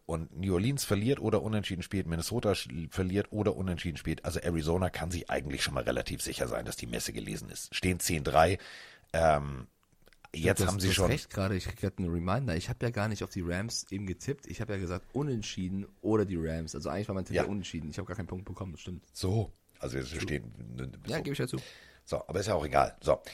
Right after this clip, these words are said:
Speaker 1: ähm, also ihr wisst Bescheid, äh, Matchball, würde ich beim Tennis sagen, um jetzt, äh, den Boris Becker-Film, der bald kommt, äh, von R T L zu zitieren. Matchball! Die haben sie in der
Speaker 2: Boris
Speaker 1: Hand.
Speaker 2: Becker-Film?
Speaker 1: Ja, weiß ich, hab ich gestern gelesen, hab, finde ich auch komisch.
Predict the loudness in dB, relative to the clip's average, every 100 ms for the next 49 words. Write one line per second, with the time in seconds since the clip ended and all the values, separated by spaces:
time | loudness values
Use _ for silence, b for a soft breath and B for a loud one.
0 | B B B 8 8 8 -2 -8 6 8
1 | 8 4 0 0 0 0 0 -2 4 8
2 | 8 6 -2 -8 -4 4 4 8 8 8
3 | 2 -4 0 0 0 0 2 0 0 2
4 | 2 2 -4 -4 -2 -4 -2 -2 -2 -2
5 | 0 2 4 2 0 -4 -2 -4 -6 -6
6 | -6 -6 -4 0 0 -2 -4 -4 -6 -6
7 | -8 -8 -6 -4 4 6 6 4 4 0
8 | B B B B B B _ _ -20 -16
9 | -4 0 0 0 0 0 -4 -6 -6 -8
10 | -8 -14 _ _ _ _ -20 -20 -8 2
11 | 2 2 -4 -8 -6 -6 -6 -4 -4 -4
12 | -6 -6 -8 -10 -8 -8 -6 -6 -6 -8